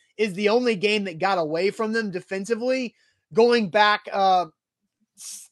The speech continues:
till, you know, the Bills and the Colts put up thirty-one in October, but the Titans were able to win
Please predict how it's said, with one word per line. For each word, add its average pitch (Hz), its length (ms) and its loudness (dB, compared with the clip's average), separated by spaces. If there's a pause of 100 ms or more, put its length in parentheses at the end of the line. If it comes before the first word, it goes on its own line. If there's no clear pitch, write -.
till, 208 400 0
you 202 120 -6
know, 190 180 -2
the 175 140 -4
Bills 196 460 0
and 185 80 -10
the 170 80 -8
Colts 190 440 -6
put 190 160 -12
up 175 160 -8
thirty-one 170 680 -8 (320)
in 208 120 -4
October, 185 560 -2
but 151 140 -12
the 160 60 -20
Titans 185 340 -4
were 175 80 -4
able 170 160 -2
to 156 40 -4
win 170 340 -4